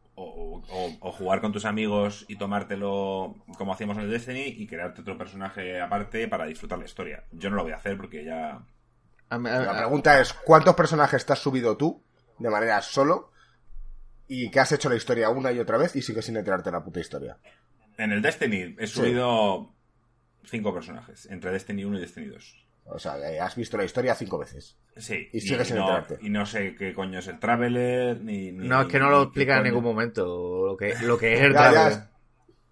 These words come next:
Speaker 3: Sí, lo sé, sí lo sé. Pero,
Speaker 1: Y te
Speaker 3: sab-,
Speaker 1: hablan
Speaker 3: pero
Speaker 1: de
Speaker 3: no,
Speaker 1: la
Speaker 3: que no sea el
Speaker 1: luz,
Speaker 3: Traveler.
Speaker 2: O sea,
Speaker 1: de no sé qué.
Speaker 2: pa' intuir un poquito lo que es eso, te tienes que hartar de leer trasfondo del inventario. En plan, porque esta
Speaker 1: En plan
Speaker 2: armadura,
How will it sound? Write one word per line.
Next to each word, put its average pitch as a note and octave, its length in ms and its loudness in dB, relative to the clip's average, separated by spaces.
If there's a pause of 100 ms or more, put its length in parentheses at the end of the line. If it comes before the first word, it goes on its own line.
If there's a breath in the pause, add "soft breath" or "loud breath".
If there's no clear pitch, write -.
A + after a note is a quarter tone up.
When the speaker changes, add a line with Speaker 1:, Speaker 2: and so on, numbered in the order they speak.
(120)
Speaker 3:
Sí, - 200 -12
lo D#2+ 120 -6
sé, F#2 240 -4 (120)
sí - 180 -14
lo D2 100 -8
sé. F#2+ 220 -8 (600)
Pero, - 200 4
Speaker 1:
Y - 40 4
te A#2+ 60 -6
Speaker 3:
sab-, B2 180 4
Speaker 1:
hablan G#2+ 80 2
Speaker 3:
pero A2 140 4
Speaker 1:
de A2 60 4
Speaker 3:
no, G#2+ 120 0
Speaker 1:
la G2+ 120 2
Speaker 3:
que A#2 80 -2
no B2 80 2
sea C#3+ 100 4
el C#3 80 2
Speaker 1:
luz, C#3 80 6
Speaker 3:
Traveler. C3 220 4 (540)
Speaker 2:
O A2+ 100 -4
sea, A#2 300 8
Speaker 1:
de F#2+ 60 0
no G#2+ 100 -10
sé G2+ 180 -14
qué. B2+ 580 0
Speaker 2:
pa' B2+ 160 10
intuir B2+ 460 4
un E3+ 120 0
poquito E3 440 0
lo C3+ 140 4
que C3 120 2
es B2 60 2
eso, D3 280 -2
te C3+ 120 -4
tienes C3+ 240 -2
que C3+ 120 -6
hartar A#2 680 2
de A2 260 2
leer D3 760 0
trasfondo F3 920 -2
del E3 220 0
inventario. A#2 840 0 (580 soft breath)
En B2 280 -4
plan, A#2+ 500 0 (460 loud breath)
porque C3 400 4
esta D3+ 200 2
Speaker 1:
En F#3+ 120 0
plan F#3+ 120 4
Speaker 2:
armadura, G#3 240 6